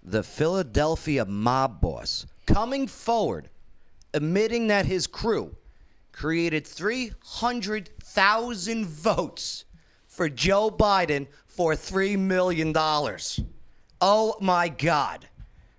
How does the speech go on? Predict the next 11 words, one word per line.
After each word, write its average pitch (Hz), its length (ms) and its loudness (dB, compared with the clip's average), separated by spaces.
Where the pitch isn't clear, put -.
Plus, - 440 0
who 277 180 4
is 262 100 0
the 220 100 0
female 254 480 0
counter 160 420 0
in 135 80 -2
Georgia 120 680 0
finding 185 440 -2
batches 202 580 4
of 156 140 0